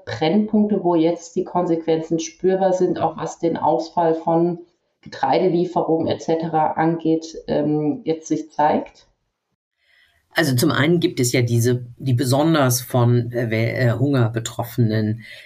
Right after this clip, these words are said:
Speaker 2: Länder, die wir auch jährlich im Welthungerindex der Welthungerhilfe sehr stark markieren. Das ist Jemen, Somalia, Afghanistan, aber auch die Länder am Horn von Afrika,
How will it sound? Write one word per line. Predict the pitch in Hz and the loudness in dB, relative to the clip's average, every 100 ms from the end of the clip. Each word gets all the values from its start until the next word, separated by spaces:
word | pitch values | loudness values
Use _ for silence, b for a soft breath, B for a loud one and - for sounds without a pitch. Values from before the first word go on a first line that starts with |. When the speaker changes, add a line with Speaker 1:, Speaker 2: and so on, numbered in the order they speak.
| B | B
Speaker 2:
Länder, | 120 135 151 143 | 2 4 4 4
die | 123 123 | 2 2
wir | 123 | -2
auch | - | -2
jährlich | - 135 143 131 120 | 0 2 4 2 2
im | 123 | 2
Welthungerindex | 117 110 196 180 143 127 139 123 117 117 - | 2 0 2 2 2 2 2 4 2 0 -2
der | 117 104 104 | 0 -2 -2
Welthungerhilfe | 117 117 143 131 123 127 120 139 113 120 B B | -2 0 2 2 4 4 2 0 0 -2 B B
sehr | 117 139 147 | 0 2 2
stark | 123 117 117 | 0 0 2
markieren. | 123 107 - - 190 190 165 151 139 123 B B - | 0 0 -4 -2 2 4 4 4 2 0 B B -4
Das | 117 117 | -2 -2
ist | 123 - - | -4 -4 0
Jemen, | 147 156 143 135 127 | 2 4 4 4 4
Somalia, | 117 113 117 117 113 | 4 2 2 0 -2
Afghanistan, | 113 - 117 135 147 135 120 139 123 123 123 | -8 -4 0 2 4 2 0 2 4 4 2
aber | 117 113 107 117 | 2 -2 -2 0
auch | 123 120 | 0 0
die | - | 0
Länder | 117 120 127 117 | 2 4 2 0
am | 117 117 | -2 0
Horn | 127 135 127 | 0 2 2
von | 123 120 | 0 -2
Afrika, | - 123 123 143 120 131 117 117 | 0 0 0 -2 0 0 0 0